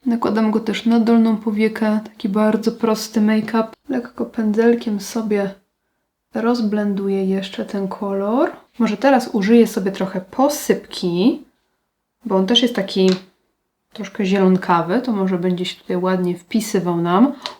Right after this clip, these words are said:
Może minimalnie na środek powieki też tej posypki sobie użyjemy.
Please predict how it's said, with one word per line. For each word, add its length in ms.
Może 220
minimalnie 580
na 160
środek 440
powieki 500
też 480
tej 200
posypki 580
sobie 300
użyjemy. 920